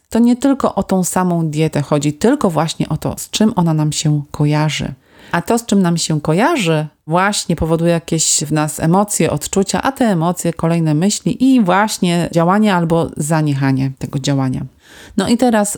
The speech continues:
sęk w tym, czy sama wiesz, jaką masz dietę, jak jesz. Właśnie, jak mogłabyś nazwać swoją aktualną dietę?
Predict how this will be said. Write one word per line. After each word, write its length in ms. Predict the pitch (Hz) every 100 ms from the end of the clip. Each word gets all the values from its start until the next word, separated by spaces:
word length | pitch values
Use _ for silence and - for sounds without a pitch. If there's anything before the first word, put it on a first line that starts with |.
| -
sęk 300 | - 262 277
w 60 |
tym, 240 | - 170 175 -
czy 200 | - 180 -
sama 460 | - - 196 208 180
wiesz, 480 | 135 135 - - - _ -
jaką 360 | 170 226 240
masz 200 | 202 170
dietę, 380 | - 143 - 147 - _
jak 320 | 170 185 190 -
jesz. 340 | 123 - - _ _ _ -
Właśnie, 360 | 165 147 - -
jak 340 | 165 170 190 -
mogłabyś 520 | 185 185 180 175 -
nazwać 400 | 214 285 226 190
swoją 260 | - 190 170
aktualną 540 | 151 - 156 151 151
dietę? 380 | 147 139 -